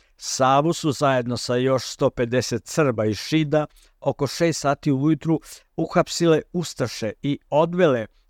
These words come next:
u Hrvatsku Mitrovicu. Ovaj naziv Sremska Mitrovica je nosila za vreme postojanja N D H. Svi oni su posle mučenja streljani tridesetog avgusta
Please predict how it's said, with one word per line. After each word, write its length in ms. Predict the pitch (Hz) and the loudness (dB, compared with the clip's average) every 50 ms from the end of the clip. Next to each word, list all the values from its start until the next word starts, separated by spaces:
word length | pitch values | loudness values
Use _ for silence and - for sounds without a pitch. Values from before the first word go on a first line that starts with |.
| _ _ | _ _
u 100 | 135 135 | -6 -6
Hrvatsku 540 | - - 151 165 180 175 165 - - - 131 | -4 -2 0 2 4 4 2 2 0 -4 -2
Mitrovicu. 720 | 127 123 110 - - 120 123 131 135 - - 165 160 151 - _ _ _ _ _ - | -2 -2 -2 -4 -4 -4 -2 -2 -4 -4 -4 -4 -4 -4 -6 _ _ _ _ _ 0
Ovaj 240 | 131 143 151 151 | 2 4 4 4
naziv 480 | 147 147 147 151 165 170 156 - 160 135 | 4 4 2 2 2 2 0 0 -2 -4
Sremska 460 | - - - 147 156 147 - - 139 | -4 -2 0 0 0 0 0 -2 0
Mitrovica 600 | 135 139 147 - - 151 156 156 143 - - 147 135 | 0 0 0 0 0 2 2 2 0 0 -2 0 0
je 60 | 127 | 0
nosila 560 | 127 139 151 - - 147 143 135 135 120 - - - | 2 0 0 -2 -2 0 0 2 2 0 0 -4 -8
za 200 | 123 - 135 127 | -6 -2 -2 0
vreme 360 | 123 127 135 143 147 147 127 | 0 2 2 2 2 0 0
postojanja 680 | - - 123 117 - - - 123 120 123 131 131 123 107 - | 0 0 0 0 0 -2 -2 -2 0 0 0 0 -2 -2 -2
N 160 | 139 135 131 127 | -2 -2 0 0
D 80 | 123 | 0
H. 280 | 107 - - 98 90 - - _ _ _ _ _ _ _ _ _ _ _ _ _ | -2 -2 -2 -4 -4 -6 -8 _ _ _ _ _ _ _ _ _ _ _ _ _
Svi 420 | - - - 170 170 185 196 196 | -10 -6 -4 0 2 4 6 6
oni 200 | 190 196 190 180 | 6 6 4 2
su 180 | - - 160 143 | 2 0 -4 -4
posle 400 | - 147 151 151 - - 156 147 | 0 0 0 2 2 2 2 2
mučenja 640 | 147 156 175 170 - - 143 127 120 127 143 160 165 - - - _ _ _ _ _ _ _ _ | 2 2 0 0 0 0 0 2 2 2 0 0 -2 -6 -12 -20 _ _ _ _ _ _ _ _
streljani 760 | - - - - 156 151 156 151 135 123 123 127 127 127 117 | -12 -12 -6 0 2 4 4 4 4 4 4 2 2 2 0
tridesetog 760 | - - 135 131 131 127 131 120 - 120 110 - 117 110 135 | 0 0 2 2 2 2 0 -2 -2 -4 -6 -4 -4 0 2
avgusta 480 | 143 156 165 175 170 147 - - 156 | 2 2 2 2 -2 -4 -2 -4 -4